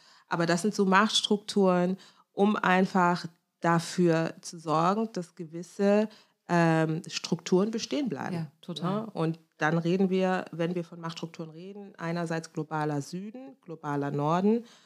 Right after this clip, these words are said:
Speaker 1: weil in dem Gefälle kann das einfach noch mal ganz genau, ähm, erkenntlich gemacht werden.
Speaker 2: Total. Jetzt, ähm, beschäftigst du dich schon, äh, seit zweitausendzehn, ähm, auf deiner Plattform Fashion Africa Now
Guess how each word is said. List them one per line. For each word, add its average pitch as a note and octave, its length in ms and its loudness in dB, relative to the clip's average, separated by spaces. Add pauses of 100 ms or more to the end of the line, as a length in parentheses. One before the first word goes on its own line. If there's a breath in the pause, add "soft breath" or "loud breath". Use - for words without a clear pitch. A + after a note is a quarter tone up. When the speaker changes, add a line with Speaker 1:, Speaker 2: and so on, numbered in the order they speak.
(200 loud breath)
Speaker 1:
weil D#3 200 -8
in D3+ 200 -2
dem F3+ 400 -2 (160)
Gefälle D#3+ 640 -4 (380 soft breath)
kann D#3 320 -10
das D3 180 -10
einfach D3 300 -10
noch D3 160 -20
mal D3 120 -16
ganz C3+ 300 -8
genau, C3+ 500 -14
ähm, C3 480 -6
erkenntlich - 540 -14
gemacht B2 340 -16
werden. B2 300 -12 (1300 soft breath)
Speaker 2:
Total. F3+ 600 -2 (100)
Jetzt, G3 380 -6
ähm, G3+ 480 4
beschäftigst C4 640 -4
du G#3+ 80 -2
dich G3+ 140 -2
schon, F#3+ 380 0
äh, E3+ 160 -4
seit E3+ 380 -6
zweitausendzehn, G3 1300 -2 (840 soft breath)
ähm, F3 240 -2
auf F#3+ 160 -4
deiner G3+ 240 2
Plattform G3 480 -4
Fashion G3+ 380 -2
Africa F3 440 -6
Now D#3+ 500 -4